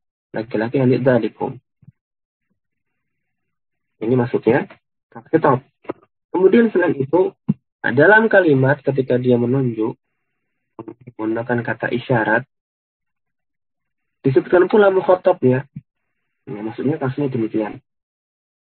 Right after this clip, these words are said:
Ya, wa dzukira ba'daha al-mukhatab. Nah, ketika itu kata beliau, fa innal kafa tutabiqul mukhataba bil ifradi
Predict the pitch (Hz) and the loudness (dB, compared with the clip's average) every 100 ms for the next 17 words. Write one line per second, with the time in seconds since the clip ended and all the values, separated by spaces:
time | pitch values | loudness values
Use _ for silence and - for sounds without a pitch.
0 | _ - 50 - _ _ _ _ _ 117 | _ -10 -10 -10 _ _ _ _ _ -8
1 | 120 180 - 139 165 135 110 127 117 131 | 0 0 2 0 0 0 -4 -4 -10 -6
2 | 165 - - 131 127 127 139 131 _ _ | -8 -8 -8 -2 0 0 -6 -8 _ _
3 | _ - _ _ _ _ _ _ _ _ | _ -20 _ _ _ _ _ _ _ _
4 | _ _ _ - - - 135 143 202 - | _ _ _ -20 -10 -6 -4 -2 -2 -2
5 | - 131 123 120 107 110 139 185 _ _ | -4 -4 -4 -2 -2 -2 -2 -4 _ _
6 | _ - - 196 190 165 151 - 147 123 | _ -8 -2 0 0 0 -4 -4 -2 -2
7 | - 135 147 - - _ _ _ - 131 | -2 -2 -2 -2 -18 _ _ _ -6 -6
8 | 143 160 151 139 135 147 139 131 131 - | 0 0 0 -2 -2 -2 0 0 -2 -10
9 | - 127 127 135 139 131 123 123 127 135 | -18 -8 -2 0 0 2 0 0 -8 -6
10 | 131 - | -8 -4